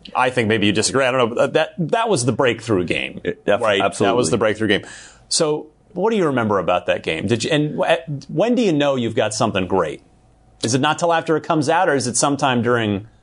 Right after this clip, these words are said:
Speaker 1: the development process where you're like, "We, we got something here"?
Speaker 2: Uh, it's really, so you have this feeling when you talk to people, there's this resonance, and it's, it's never, it's never something you can put your,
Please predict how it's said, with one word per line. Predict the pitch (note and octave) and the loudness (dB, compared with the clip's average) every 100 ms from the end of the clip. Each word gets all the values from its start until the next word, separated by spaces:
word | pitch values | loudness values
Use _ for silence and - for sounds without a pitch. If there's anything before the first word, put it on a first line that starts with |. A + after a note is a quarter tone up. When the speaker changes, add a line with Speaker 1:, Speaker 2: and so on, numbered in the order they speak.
| _ | _
Speaker 1:
the | A2 | -2
development | G2+ A2 F#2+ F#2 | 2 0 -2 -2
process | G#2 F#2 F#2 F2+ | 0 0 0 -2
where | G2+ | 0
you're | F2+ | 2
like, | F2+ F#2 | 0 0
"We, | G2+ | -2
we | A#2 D3 | 0 -2
got | F3+ B2+ - | 0 0 0
something | - C#2 - | -6 -10 -12
here"? | - G1+ - - - - - - | -10 -10 -12 -20 -20 -20 -20 -6
Speaker 2:
Uh, | A2 C3+ E3 F3+ E3+ | 0 2 4 4 2
it's | - | 0
really, | C3+ D#3+ F#3+ F3+ - _ | 0 2 2 -4 -8 _
so | - - C3 B2 B2 | 0 2 4 2 2
you | C#3 | 0
have | C#3+ D#3 | 0 0
this | D3 | -2
feeling | - - A2 A#2 F#2 D#2 D#2 - | -2 -2 2 2 2 -4 -10 -4
when | F#2 G2 | 0 2
you | F#2 | 0
talk | F2+ F2 - | 0 -2 0
to | C3 | 0
people, | A#2+ A#2 B2 B2+ B2+ - - - - - | 0 2 0 0 -6 -18 -20 -20 -14 -2
there's | G2 G2+ G2 | 2 2 0
this | - | 0
resonance, | G#2+ A2 A#2+ G#2 E2+ D#2+ - - - - _ _ _ | 2 2 2 0 -2 -2 -4 -4 -6 -14 _ _ _
and | A2 | 0
it's, | A2 - | 0 0
it's | A2 - | -2 2
never, | A#2+ C3+ D3+ D3 C3 - _ _ _ _ | 2 2 2 0 -2 -10 _ _ _ _
it's | - - | -2 2
never | A#2 A#2+ | 2 2
something | C3 B2 A#2 | 2 2 2
you | G#2 | 0
can | G2+ | 0
put | G2 - | -2 0
your, | E2+ E2+ - | 0 0 -4